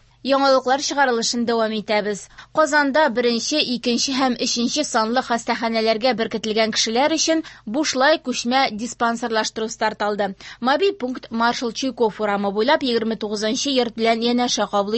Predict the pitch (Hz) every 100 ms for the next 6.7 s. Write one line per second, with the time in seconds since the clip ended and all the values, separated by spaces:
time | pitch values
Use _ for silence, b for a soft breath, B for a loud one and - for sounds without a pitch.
0 | 240 302 240 233 - 208 214 269 - 220
1 | 247 262 B B 226 240 240 214 226 285
2 | 302 226 214 214 247 240 220 226 233 233
3 | 220 220 214 214 214 214 220 208 185 B
4 | B B B 269 - 285 277 285 294 294
5 | - 311 - 302 294 294 277 285 302 -
6 | 220 208 202 - 226 233 294